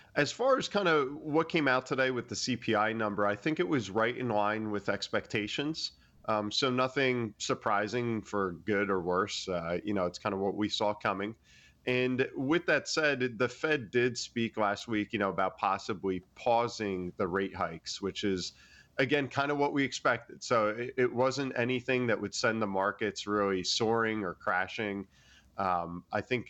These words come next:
what we're seeing i-, is what was anticipated. The, the job numbers last week were strong, so the,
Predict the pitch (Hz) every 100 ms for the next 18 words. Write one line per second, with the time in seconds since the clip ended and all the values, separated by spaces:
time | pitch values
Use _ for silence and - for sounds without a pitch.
0 | 120 123 123 131 123 120 127 117 120 117
1 | 107 107 104 98 90 107 104 92 98 90
2 | - 98 110 110 104 104 101 98 _ -
3 | _ - 107 98 92 107 - 110 113 107
4 | 110 110 107 104 101 101 - 107 107 -
5 | 90 - - 113 110 131 143 139 _ -
6 | - - - 101 92 92